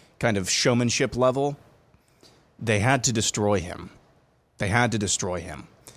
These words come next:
in ways that they really could not do with Cruz. So I don't think, as Todd put it, Order sixty-six would have gone out on Cruz. It, they, they would have gummed up the works as much as they possibly could, like they would with any Republican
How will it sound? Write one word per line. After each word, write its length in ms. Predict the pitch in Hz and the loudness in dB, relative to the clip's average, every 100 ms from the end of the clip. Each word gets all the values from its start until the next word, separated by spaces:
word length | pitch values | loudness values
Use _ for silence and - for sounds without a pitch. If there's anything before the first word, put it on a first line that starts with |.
| - - | -14 -4
in 140 | 107 | 2
ways 240 | 110 110 | 4 4
that 100 | 113 | 2
they 100 | - | 0
really 220 | 104 120 104 | 0 0 0
could 280 | - 139 | 0 0
not 260 | 117 107 95 | 2 -2 -2
do 200 | 101 90 | -4 -4
with 220 | 85 80 | -6 -8
Cruz. 540 | - 101 60 50 - - _ _ _ _ _ _ _ _ | -10 -10 -10 -8 -8 -10 _ _ _ _ _ _ _ _
So 520 | - 101 87 85 87 - _ _ _ _ | 0 2 2 0 -2 -12 _ _ _ _
I 120 | 110 | 4
don't 180 | 120 120 | 4 2
think, 160 | 123 110 | 0 0
as 100 | 95 | -2
Todd 300 | 131 107 98 | 0 0 0
put 140 | 117 | 0
it, 120 | 104 - | 0 0
Order 240 | 107 107 | 0 2
sixty-six 720 | - 113 - 113 123 120 - - | 0 -4 -4 -2 -2 -2 -4 -2
would 140 | 110 | -2
have 80 | 98 | 0
gone 180 | 107 107 | 0 2
out 160 | 107 | 2
on 100 | 104 | 0
Cruz. 460 | - 113 110 113 - - - - - | 0 0 2 0 -6 -12 -20 -2 2
It, 240 | 202 - | 2 2
they, 120 | - - - - - - _ | -2 -2 -8 -10 -10 -20 _
they 120 | 175 | 4
would 140 | 147 127 | 6 4
have 100 | 98 | 6
gummed 300 | 120 123 117 | 6 8 4
up 160 | 113 | 4
the 60 | 104 | 0
works 340 | 101 98 - | 0 0 -2
as 100 | 101 | -2
much 220 | 98 104 | 0 -2
as 80 | 104 | -2
they 100 | 98 | -4
possibly 480 | - 95 - 98 98 | -2 -2 -2 -2 -4
could, 220 | - 92 | -2 -2
like 160 | 95 98 | -2 -2
they 100 | 104 | 0
would 240 | 107 147 | 4 4
with 160 | 135 - | 2 -2
any 200 | 117 110 98 | -2 0 -2
Republican 640 | 87 98 90 87 76 | -4 -6 -6 -8 -10